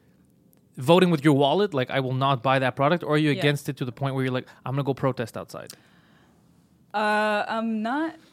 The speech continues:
Speaker 2: gonna go protest because I don't think it's,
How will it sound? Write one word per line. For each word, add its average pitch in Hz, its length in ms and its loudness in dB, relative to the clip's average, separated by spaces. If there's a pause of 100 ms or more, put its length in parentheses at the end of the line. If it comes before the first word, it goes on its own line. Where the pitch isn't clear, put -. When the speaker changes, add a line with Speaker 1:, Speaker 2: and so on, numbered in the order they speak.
(160)
Speaker 2:
gonna 196 300 -8
go 202 240 -6
protest 196 640 -6
because 180 280 -10
I 175 100 -6
don't 180 240 -10
think 180 240 -12
it's, - 460 -16